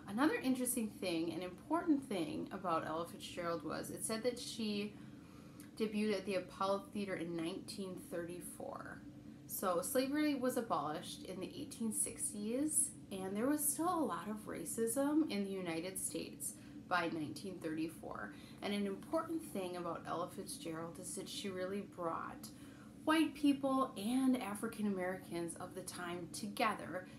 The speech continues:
because they all really loved her music. So her music brought people together, people who usually wouldn't mix during that time period. So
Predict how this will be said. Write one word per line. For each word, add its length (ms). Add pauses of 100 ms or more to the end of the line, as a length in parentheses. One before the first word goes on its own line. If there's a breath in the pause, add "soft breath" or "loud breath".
(140 loud breath)
because 300
they 220
all 400 (120)
really 500
loved 380 (120)
her 120
music. 640 (320)
So 260
her 100
music 460 (460 loud breath)
brought 340
people 320
together, 680
people 280
who 340 (160)
usually 400
wouldn't 320
mix 320
during 240
that 240 (100)
time 200
period. 520 (640 loud breath)
So 560